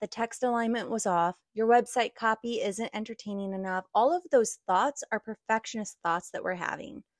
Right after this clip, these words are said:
And while we want to strive for excellence, and yes, that can be a positive trait, perfectionism can be so detrimental to designers, artists, and creative entrepreneurs.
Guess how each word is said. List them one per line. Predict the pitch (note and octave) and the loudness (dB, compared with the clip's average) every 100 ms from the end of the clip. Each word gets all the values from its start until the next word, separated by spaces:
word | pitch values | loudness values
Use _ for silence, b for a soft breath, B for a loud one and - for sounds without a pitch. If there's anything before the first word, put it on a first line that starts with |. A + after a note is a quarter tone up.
| _ _ _ - | _ _ _ -2
And | A#3+ | 4
while | B3+ | 4
we | C4 | 4
want | A#3+ A#3 C#4 | 4 2 2
to | F4+ | 0
strive | - G#3+ G3+ G#3 | 2 4 4 4
for | G#3+ | 2
excellence, | F3+ F#3 - A3 G#3+ G#3+ G#3+ - | 4 2 0 -4 -2 -2 -4 -6
and | G3 G3 G3 | -6 -4 2
yes, | G3 A#3+ - | 4 4 2
that | A3+ G#3 | -4 -4
can | G#3+ | -4
be | A3+ | -4
a | |
positive | A3+ G3+ F#3+ G#3 G#3+ | -2 0 0 -2 -6
trait, | F#3 D#3+ - _ _ _ - | -6 -8 -8 _ _ _ -6
perfectionism | A#3+ A#3+ B3 C#4 C#4+ C#4 D4 C4+ | -2 -2 -2 -2 -2 0 0 0
can | A#3 | -4
be | A3 | -6
so | G#3 - F#3+ G3+ | -6 -4 0 0
detrimental | G#3 G3+ G3 E3+ E3+ G3+ | 0 -2 -4 -6 -4 -6
to | F#3+ G#3 | -6 -6
designers, | F3+ E3 F#3 F3 D#3+ E3 - | -6 -4 -2 -2 -4 -6 -2
artists, | F#3+ F3+ E3+ - | 2 2 0 -8
and | F3+ | -10
creative | F#3 F#3 F3+ | -8 -4 -4
entrepreneurs. | F3 - E3 C#3 - | -6 -8 -8 -8 -10